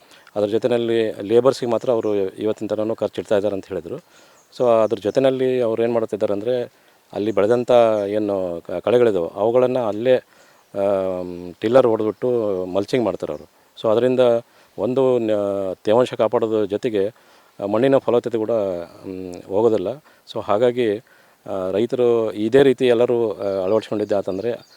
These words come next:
ಅವರ ಒಟ್ಟಾರೆ ಖರ್ಚು ಏನಿದೆ ಅದು ಕಡಿಮೆ ಮಾಡ್ಕೋಬೋದು. So ಇಲ್ಲೇ ನಾನು ಆಗಲೇ ಹೇಳ್ದಂಗೆ ಒಂದು ರೂಪಾಯಿ ಉಳಿತಾಯ ಆದರೆ ಅದೇ ಒಂದು ರೂಪಾಯಿ ಗಳಿಕಿದ್ದಂಗೆ ರೈತರಿಗೆ.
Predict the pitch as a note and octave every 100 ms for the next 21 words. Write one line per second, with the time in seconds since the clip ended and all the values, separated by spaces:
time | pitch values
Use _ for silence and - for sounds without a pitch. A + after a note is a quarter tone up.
0 | _ _ F2 A2 B2 G#2+ G2 - C#3 -
1 | B2+ - A#2 A2+ B2 A2 - G#2 A2 F#2+
2 | G#2 F2+ F#2 D#3 - - _ _ A#2 A2
3 | A2 G#2+ G#2+ G2 G2+ A#2+ A#2 A2 A2+ B2
4 | G#2+ A2 A#2 A2 G2+ F#2 F2 - _ _
5 | - A2 A#2+ A#2 A#2 G#2 B2 A2+ G#2 A2
6 | G2+ G#2+ G2 G2 F#2 G2+ F2+ F#2 B2+